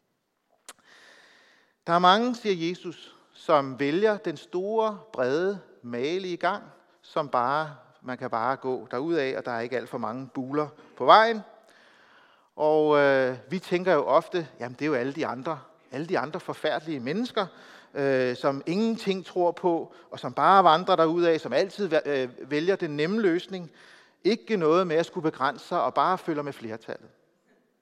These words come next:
Men Jesus, han advarer jo os. Og hvordan er det så med os? Hvem er det,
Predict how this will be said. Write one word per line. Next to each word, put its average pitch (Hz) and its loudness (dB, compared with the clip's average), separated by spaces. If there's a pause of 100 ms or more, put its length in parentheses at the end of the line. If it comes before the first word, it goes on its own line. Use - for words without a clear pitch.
(2250)
Men 147 -10
Jesus, 226 -10
han 220 -6
advarer 196 -2
jo 143 -4 (180)
os. - -4 (2250)
Og 175 -4
hvordan 202 2
er 170 2
det 262 -6
så 120 -2 (260)
med 135 -8
os? - -14 (680)
Hvem 247 -2
er 196 -4
det, 254 -8